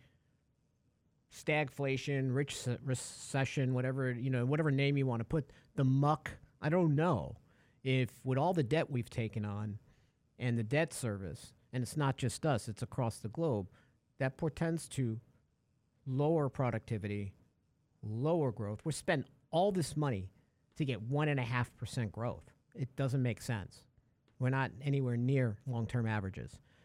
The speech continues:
So, and again, it's not just us, uh, that, that's in this, this muck. So I don't know what takes us out of it. And that's gonna be a, um, frustrating experience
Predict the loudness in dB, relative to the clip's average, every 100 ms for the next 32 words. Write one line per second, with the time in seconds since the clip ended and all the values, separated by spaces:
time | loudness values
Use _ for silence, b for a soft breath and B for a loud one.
0 | b -2 2 2 2 0 0 2 2 2
1 | 0 0 0 0 -4 -4 -8 -8 -18 _
2 | _ _ _ _ _ -4 -4 -4 -6 -10
3 | -6 -4 -6 -4 -6 -2 -2 0 -4 -8
4 | -8 -8 -4 -2 -2 -4 -12 b b b
5 | -4 0 2 4 4 4 4 2 0 0
6 | -2 -2 -2 0 0 -4 -10 -18 -20 -20
7 | _ _ -20 _ 0 2 4 2 2 0
8 | 0 0 0 0 0 0 0 0 -2 -4
9 | -4 -4 -4 -4 -4 -4 -4 -6 -10 _
10 | _ -16 -12 2 4 4 2 2 0 -2
11 | -4 -4 -2 0 -2 -6 -14 -18